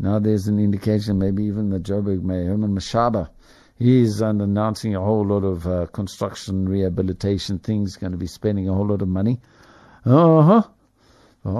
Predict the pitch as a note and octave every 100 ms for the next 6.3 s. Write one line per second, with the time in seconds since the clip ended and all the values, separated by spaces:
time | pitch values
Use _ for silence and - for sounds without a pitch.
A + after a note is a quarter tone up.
0 | B2 G#2+ C#3 C3+ A2+ G2 F#2 A2+ A#2+ A2+
1 | - A2 G2+ G#2+ B2 C3+ A2+ G#2+ - B2
2 | A#2+ - B2 A#2+ G2+ G#2+ G2 B2+ A#2 A2
3 | A2 A2+ - G2+ G#2+ G#2+ G#2 G2 G2 G2
4 | A2 G2 G2 A2 - F2 - G2+ G#2 A#2+
5 | - - - _ _ - A#2+ B2 B2 B2
6 | A#2 G2+ F#2